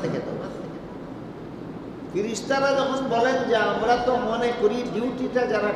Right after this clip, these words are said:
ঠিক মতে পালন করে আসছে, এদের বেতনটা পুরাপুরি দেওয়া দরকার", তখন আল্লাহ ফিরিস্তাদেরকে বলেন, "তোমরা সাক্ষী থাকো, আমার দেওয়া ডিউটিটা যারা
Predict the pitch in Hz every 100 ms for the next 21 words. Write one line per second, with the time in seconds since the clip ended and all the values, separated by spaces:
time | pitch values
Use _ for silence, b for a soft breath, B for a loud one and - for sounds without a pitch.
0 | - 254 254 - 254 240 226 185 190 185
1 | 180 - 247 247 233 - 156 - - -
2 | - - - - - - - - - -
3 | - 151 170 196 190 190 202 185 180 -
4 | - - 254 240 240 240 214 196 185 175
5 | 156 147 - 95 - - - - - -
6 | - - - - - - - - - -
7 | - 151 196 202 190 190 196 196 190 196
8 | 190 196 220 220 214 208 180 180 190 -
9 | - 170 165 180 - 156 - 208 214 196
10 | 180 139 - - - - - - - -
11 | - - - - - - - - - -
12 | - - - 185 233 262 254 247 240 233
13 | 214 - 208 233 240 220 214 202 190 185